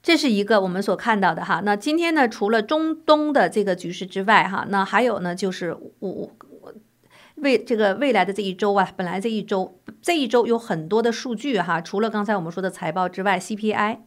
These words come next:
的数据、财报这两个都将会这个，对这个市场呢带来了一定的，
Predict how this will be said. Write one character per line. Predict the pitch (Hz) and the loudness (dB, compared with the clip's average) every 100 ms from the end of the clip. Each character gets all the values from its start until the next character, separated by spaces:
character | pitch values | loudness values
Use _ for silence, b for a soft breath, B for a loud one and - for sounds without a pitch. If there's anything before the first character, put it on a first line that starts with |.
| b b b | b b b
的 | 190 | -4
数 | 190 185 | -2 -4
据、 | 165 185 - b b b b | -6 -10 -12 b b b b
财 | - 190 | -2 2
报 | 240 196 | 2 0
这 | 233 | -2
两 | 202 180 101 190 | 0 -2 -4 -4
个 | 185 180 B B | -2 -2 B B
都 | 277 302 | 2 4
将 | 294 254 247 | 4 2 2
会 | 254 214 | 2 2
这 | 214 208 | 2 0
个， | 196 180 | 0 -2
对 | - 233 | 0 0
这 | 208 208 | 0 0
个 | 196 | -2
市 | 185 | -2
场 | 165 214 175 | -4 -4 -6
呢 | 165 | -2
带 | 196 | 0
来 | 165 151 | 0 -2
了 | 180 | -4
一 | - | -4
定 | 175 208 170 | -2 -2 0
的， | 156 170 - | -2 -2 -6